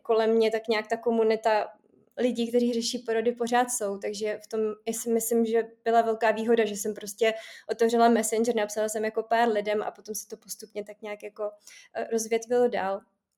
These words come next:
Eh, takovým velkým momentem bylo, když jsem napsala docentu Šimetkovi do Fakultní nemocnice Ostrava, který vlastně v tu chvíli zrovna plánoval, eh, konferenci, která proběhla letos v červnu na téma císařskýho řezu.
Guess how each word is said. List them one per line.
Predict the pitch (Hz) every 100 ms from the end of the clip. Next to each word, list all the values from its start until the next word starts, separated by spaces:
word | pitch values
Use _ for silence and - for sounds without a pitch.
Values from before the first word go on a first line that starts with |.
| _ _ _
Eh, | 220 208 208
takovým | 220 247 262
velkým | 226 233 247
momentem | 240 233 233 233
bylo, | 233
když | 226
jsem | 233 240
napsala | 233 233 - 233 226 226 220 220 220
docentu | 226 226 226 233 - _ 247
Šimetkovi | 233 - 190 208 - 269 254 269
do | 233
Fakultní | 220 220 214 220
nemocnice | 214 214 214 214 -
Ostrava, | 220 - - 240 233 214 220 - - - - _ -
který | - 226 226 226
vlastně | 220 220 220 - 233 226
v |
tu | - 233
chvíli | 233 226 226
zrovna | 220 226 233
plánoval, | 233 220 220 214 226 220 214 208 -
eh, | 208
konferenci, | 208 202 269 285 294
která | 294 247 233
proběhla | 240 233 233 226
letos | 220 220 -
v |
červnu | - 240 233 247
na | 240 226
téma | 220 214 214
císařskýho | - - 226 - - 226 233
řezu. | 220 202 202 233 240